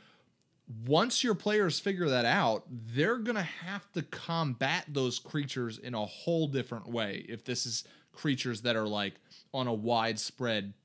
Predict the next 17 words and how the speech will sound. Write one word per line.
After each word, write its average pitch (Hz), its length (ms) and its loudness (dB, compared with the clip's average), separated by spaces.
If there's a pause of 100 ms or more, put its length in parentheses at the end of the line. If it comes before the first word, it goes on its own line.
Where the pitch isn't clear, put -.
(120)
problem. 110 640 -6 (340)
Like, 120 240 -2
if 147 260 0
these 143 340 0
creatures, 151 560 -4
there's 120 260 -6
a 104 40 -6
lot 110 320 0
of 202 140 -4
them, 254 300 -4 (420)
your 208 460 2
barbarian 196 800 2
isn't 170 360 0
gonna 190 200 0
wanna 170 280 2
run 135 320 4
in 107 380 2